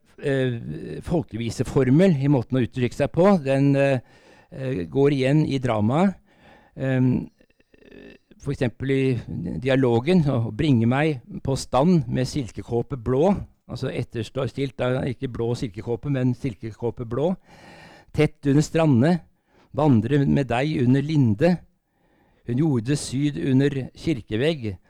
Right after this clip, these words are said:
han stette smu-, i, i, til mulde i nord. Altså, det er mye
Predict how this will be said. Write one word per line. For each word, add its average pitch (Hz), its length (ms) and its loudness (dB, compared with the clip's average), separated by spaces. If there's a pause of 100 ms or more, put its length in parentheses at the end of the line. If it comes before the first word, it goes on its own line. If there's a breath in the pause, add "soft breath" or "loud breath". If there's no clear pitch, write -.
(160)
han 127 120 -6
stette 127 420 -6
smu-, 147 260 -2
i, 143 220 -6
i, - 600 -10
til 147 160 -2
mulde 127 380 2
i 143 140 -2
nord. 147 320 2 (340 loud breath)
Altså, 151 240 2
det 160 100 -2
er 151 120 2
mye 143 260 2